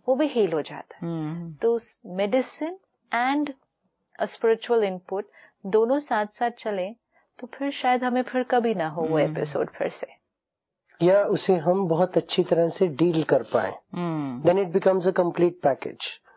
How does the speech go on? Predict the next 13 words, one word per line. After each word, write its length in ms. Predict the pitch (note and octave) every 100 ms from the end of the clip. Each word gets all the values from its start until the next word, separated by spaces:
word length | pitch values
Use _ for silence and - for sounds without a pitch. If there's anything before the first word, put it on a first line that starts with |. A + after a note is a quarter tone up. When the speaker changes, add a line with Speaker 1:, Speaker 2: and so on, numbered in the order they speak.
| - - - C3+
Speaker 3:
आपने 340 | C#3 E3 D#3+
उस 380 | D#3 C#3+ - -
समय 240 | D#3+ E3
की 140 | D3 E3
चीज 340 | - D#3+ -
को 180 | - D#3
भी 140 | E3+
संभाला, 540 | D#3+ D#3 C#3 C3 C3 F#3+ - _ _ _ _ _ _
आगे 300 | C3+ C#3+ D#3+
आने 260 | D#3+ D#3 D#3
वाले 280 | D3+ C#3+ C#3+
समय 440 | - C3+ D3 D#3+
में, 260 | C#3 B2